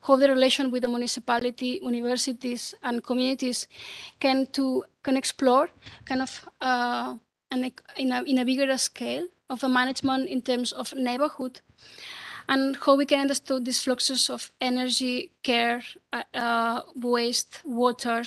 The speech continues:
uh, et cetera, et cetera, because, uh, we have to, um,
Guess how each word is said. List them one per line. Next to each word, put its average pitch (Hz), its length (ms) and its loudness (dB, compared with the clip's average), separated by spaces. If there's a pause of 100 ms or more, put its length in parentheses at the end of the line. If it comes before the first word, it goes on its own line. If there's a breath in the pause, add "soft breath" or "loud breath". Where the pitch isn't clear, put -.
(160)
uh, 233 320 -2
et 233 100 -8
cetera, 240 380 -2
et 226 140 -6
cetera, 247 420 -2 (640 loud breath)
because, - 640 6
uh, 240 600 -2 (840)
we 269 160 0
have - 460 -2
to, 233 400 -4
um, 233 380 -8